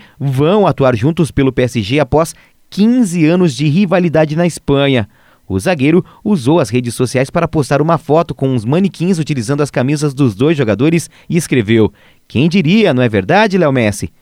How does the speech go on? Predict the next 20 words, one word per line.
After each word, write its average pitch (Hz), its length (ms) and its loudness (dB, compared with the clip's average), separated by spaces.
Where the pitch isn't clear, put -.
Bem-vindo." 120 600 0
O 107 80 -6
Paris 90 300 -2
Saint-Germain 127 500 0
trouxe 127 240 -8
um 175 60 -2
pacote 175 540 -2
de 104 100 -4
reforços 127 440 -4
para 165 140 -2
a 151 40 -6
próxima 143 360 -2
temporada. 139 640 0
Chegaram 160 600 0
ao 160 160 0
clube 120 420 2
o - 80 2
goleiro 110 540 2
Gianluigi 127 540 0
Donnarumma, 165 680 0